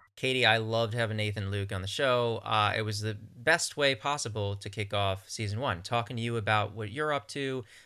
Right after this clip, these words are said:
introducing you, getting them on the line here, talking a little bit about a fabulous new Kickstarter campaign. I couldn't be more excited, and it's a great setup for getting into this, this season. We're starting off on a high note, so if we start off here,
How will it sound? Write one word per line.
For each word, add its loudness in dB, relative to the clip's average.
introducing -2
you, 0
getting 0
them 0
on -2
the 0
line 0
here, 0
talking 0
a -2
little 0
bit -4
about 0
a -2
fabulous 2
new -2
Kickstarter -2
campaign. -4
I 0
couldn't 2
be -2
more 2
excited, 2
and -4
it's -2
a -4
great 0
setup 0
for -2
getting 2
into -2
this, -4
this 0
season. -2
We're -4
starting 4
off 4
on 2
a 0
high 2
note, -4
so 2
if -6
we -4
start 6
off 6
here, 2